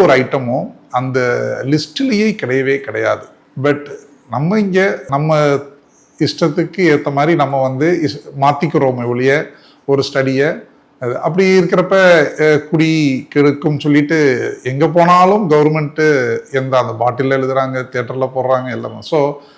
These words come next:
அது எல்லாம் தெரிஞ்சும் நம்ம வந்து அதை அக்செப்ட் பண்ணிக்கிறோம். அப்படி இருந்தாலும், அஹ், இதெல்லாம் ஒண்ணும் இல்ல, நம்ம எடுக்கலாம் அப்படின்றது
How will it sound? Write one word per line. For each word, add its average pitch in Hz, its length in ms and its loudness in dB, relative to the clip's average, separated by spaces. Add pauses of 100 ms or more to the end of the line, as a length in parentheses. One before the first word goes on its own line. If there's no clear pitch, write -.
(140)
அது 120 180 -4
எல்லாம் 156 360 2
தெரிஞ்சும் 190 560 4 (500)
நம்ம 165 240 0
வந்து 156 280 2 (520)
அதை 127 200 2
அக்செப்ட் 190 320 2
பண்ணிக்கிறோம். 175 440 4
அப்படி 190 280 4
இருந்தாலும், 196 500 4 (340)
அஹ், 180 400 4
இதெல்லாம் 165 600 6
ஒண்ணும் 143 200 0
இல்ல, 135 400 4
நம்ம 143 200 0
எடுக்கலாம் 131 600 2
அப்படின்றது 123 600 0